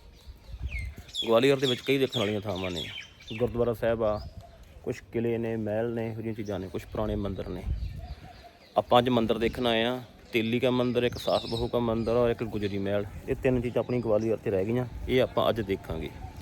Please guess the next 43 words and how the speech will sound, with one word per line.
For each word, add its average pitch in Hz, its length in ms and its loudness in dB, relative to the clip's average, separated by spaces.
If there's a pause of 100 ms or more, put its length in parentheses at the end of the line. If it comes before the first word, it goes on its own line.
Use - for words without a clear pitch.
(480)
ਸੋ - 80 -6
ਸਾਰਿਆਂ 117 260 6
ਨੂੰ 135 120 2
ਬੇਨਤੀ 113 420 0
ਹੈ 120 40 2
ਕਿ 120 60 -2
ਸਭ 120 160 0
ਤੋਂ 123 120 -2
ਪਹਿਲਾਂ 120 220 0
ਤਾਂ 117 100 -4
ਚੈਨਲ 107 300 0
ਨੂੰ 110 120 -2
ਸਬਸਕ੍ਰਾਈਬ 110 520 -2
ਕਰ 113 140 4
ਦਿਓ, 120 240 2 (360)
ਵੀਡੀਓ 123 360 4
ਸ਼ੇਅਰ 113 240 0
ਕਰ 117 180 4
ਦਿਓ, 113 300 2 (420)
ਕੁਮੈਂਟ, 120 340 4
ਲਾਈਕ 113 280 4 (680)
ਜੋ 131 100 6
ਤੁਸੀਂ 120 240 -2
ਕਰ 110 140 4
ਸਕਦੇ 107 320 0
ਹੋ 110 80 2
ਜ਼ਰੂਰ 101 220 -4 (100)
ਕਰੋ। - 240 -6 (840)
ਮੇਰੇ 123 180 6
ਮਗਰਲੇ 117 440 6
ਪਾਸੇ 113 420 2
ਆ 113 180 4 (640)
ਤੇਲੀ 107 260 2
ਕਾ 92 100 -4
ਮੰਦਿਰ। 82 320 -8 (1400)
ਇਹ 120 40 -2
ਲਗਭਗ 120 380 4
ਨੌਵੀਂ 123 360 4
ਸਦੀ 113 280 0
ਦਾ 110 100 4
ਮੰਦਿਰ 104 280 -2
ਦੱਸਦੇ 85 400 -4
ਆ। - 80 -12